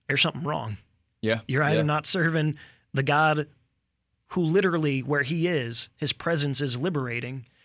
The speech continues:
Speaker 1: So you're either not serving Him or you're, you're, you're serving, you know,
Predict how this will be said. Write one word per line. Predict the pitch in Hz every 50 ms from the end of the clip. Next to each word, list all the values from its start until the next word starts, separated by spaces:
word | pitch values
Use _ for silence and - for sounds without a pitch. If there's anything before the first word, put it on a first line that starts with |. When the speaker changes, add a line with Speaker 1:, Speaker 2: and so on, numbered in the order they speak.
| _ _ _ _ _ _ _ _ _ _ - -
Speaker 1:
So | - - 131
you're | 127 131 147
either | 156 165 175 165
not | 165 165 165 160
serving | - 180 175 175 170 165
Him | 170 185 202 208
or | 160 131 123
you're, | 123 -
you're, | - 120 127 - 135
you're | 123 120
serving, | 117 - 151 147 143 139 135 139
you | 151 135
know, | 120 117